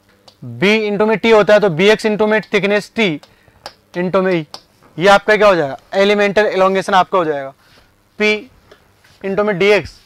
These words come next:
upon में B X into में T into में E, ये आपका क्या हो जाएगा? Elemental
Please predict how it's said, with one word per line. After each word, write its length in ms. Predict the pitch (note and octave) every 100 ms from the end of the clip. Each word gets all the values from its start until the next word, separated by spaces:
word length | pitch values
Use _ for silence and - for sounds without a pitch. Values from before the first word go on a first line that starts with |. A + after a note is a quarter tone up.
| _ _
upon 240 | F3+ G3 G3
में 140 | F#3+
B 80 | F#3
X 160 | G#3 G#3+
into 200 | G3 G3+
में 80 | G3
T 160 | G#3 E3+ E3
into 180 | F#3+ F#3+
में 80 | G3
E, 120 | F3+ E3 _ _ _ _ _ _ _
ये 100 | D#3+
आपका 260 | G3+ G3+ G#3
क्या 120 | G3+
हो 60 | G3
जाएगा? 220 | E3 D3 - -
Elemental 560 | F#3+ G3 G3 G3 G#3+